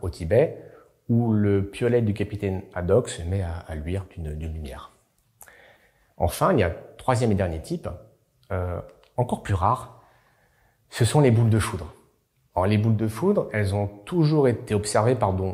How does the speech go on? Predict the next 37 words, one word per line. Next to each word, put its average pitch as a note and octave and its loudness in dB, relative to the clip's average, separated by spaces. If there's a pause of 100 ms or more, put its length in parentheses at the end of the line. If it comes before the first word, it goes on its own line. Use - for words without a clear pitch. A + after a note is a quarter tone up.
nombreux G#2+ 2
témoins, G#2 -2
donc F2 -8 (100)
rapportées, G#2 0 (540)
mais A#2+ 4
aucun C#3+ 0
scientifique B2+ -2
n'a G2 -2
été G2 -2
là A2+ 2
à C3+ 0
ces - -4
moments-là F#2 -2
pour G2 -8 (140)
faire G#2+ 0
des F2+ 0
mesures. E2+ -4 (600)
Donc F2 0
vous F#2+ -2
avez F#2+ -2
des E2+ -8
images G#2 2
de G2 -4
boules E2+ -4
de D#2 -6
foudre A2+ -2
qui - -12
rentrent F2 -6
par C#2+ -12
la A2+ 0
fenêtre G2 -2
ou D2+ -8 (200)
qui - -10
rentrent G#2 0 (100)
par C#3 -8
la F#2 -4
cheminée. F2+ -4